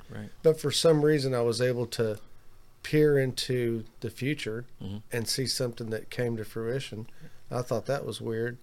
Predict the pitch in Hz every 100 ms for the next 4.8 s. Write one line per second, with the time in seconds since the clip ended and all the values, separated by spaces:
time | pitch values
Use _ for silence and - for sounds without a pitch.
0 | - 110 - - 151 147 143 165 156 -
1 | - - - - - - - - - 147
2 | 147 143 147 147 135 135 139 - - 131
3 | - 147 139 117 113 127 123 139 120 110
4 | 107 104 113 110 110 104 104